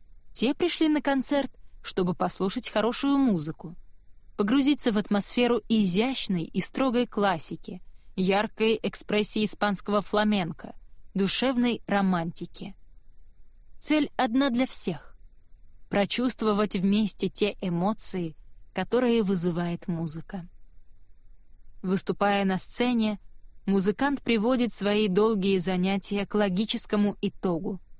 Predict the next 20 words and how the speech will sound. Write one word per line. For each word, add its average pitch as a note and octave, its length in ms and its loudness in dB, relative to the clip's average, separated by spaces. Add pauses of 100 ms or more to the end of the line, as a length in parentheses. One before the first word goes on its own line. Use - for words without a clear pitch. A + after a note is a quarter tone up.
(420)
к - 80 -12
цели C4+ 500 2
исполнить C4 600 0
произведение G#3 840 4
перед G#3 420 0 (100)
аудиторией. F#3 880 0 (920)
И A3 100 4
неважно, A#3+ 600 6
кто G#3+ 300 0
это: E3+ 320 -6 (320)
экзаменационная G3 1040 4
комиссия, F#3 840 0 (380)
слушатели A#3+ 640 2
на F3+ 140 2
концерте, F3 760 0 (300)
друзья, G3 680 2 (460)
жюри A3 400 4
на A3+ 180 4
конкурсе F#3 760 0 (340)
или C4+ 420 4